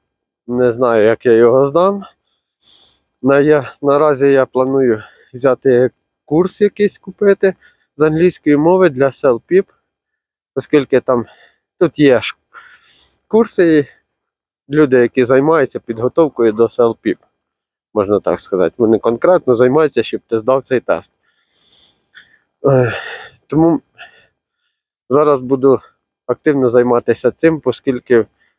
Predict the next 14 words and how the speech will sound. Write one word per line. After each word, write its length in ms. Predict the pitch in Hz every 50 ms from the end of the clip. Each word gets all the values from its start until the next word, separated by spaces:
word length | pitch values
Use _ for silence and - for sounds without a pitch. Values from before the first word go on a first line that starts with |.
| _ _ _ _ _ -
мене 320 | 127 143 151 151 151 143 131
май-, 380 | 131 135 139 127 - - - 98
майже 380 | 139 147 147 139 131 120 135 123
все 260 | - - - 147 143
є 200 | 151 175 208 220
для 180 | 180 147 139
того, 200 | - - 165 160
щоб 220 | - - - 143 -
податися 640 | _ - 131 120 139 147 - - 139 - - 135
на 140 | 131 131 123
піар. 360 | - - 120 113 104 101 101
А 100 | 101 107
для 280 | 107 113 120 131 131 120
т-, 200 | - _ -